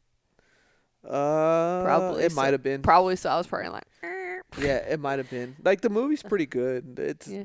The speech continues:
Speaker 1: just like all the other movies. They're, they're, they're, they're good movies. They're okay movies. But compared to the book, it's,
Speaker 2: It's just, it doesn't
Speaker 1: it
Speaker 2: give it
Speaker 1: doesn't hold up. And because most books is like,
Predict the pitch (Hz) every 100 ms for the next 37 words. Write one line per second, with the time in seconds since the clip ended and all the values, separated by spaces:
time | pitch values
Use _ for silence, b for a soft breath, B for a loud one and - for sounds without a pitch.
0 | 160 165 - 208 196 165 143 147 143 143
1 | 143 185 185 175 180 156 _ _ _ -
2 | 170 131 - 147 156 - 151 135 147 151
3 | 151 151 156 127 131 139 - 139 143 143
4 | 151 156 - b b _ 139 - 135 151
5 | 156 143 135 117 135 127 117 - - -
6 | 104 - - - - - - - - 170
7 | 170 139 165 156 156 139 147 143 135 131
8 | - _ 190 226 240 247 202 151 190 -
9 | 208 190 - 156 139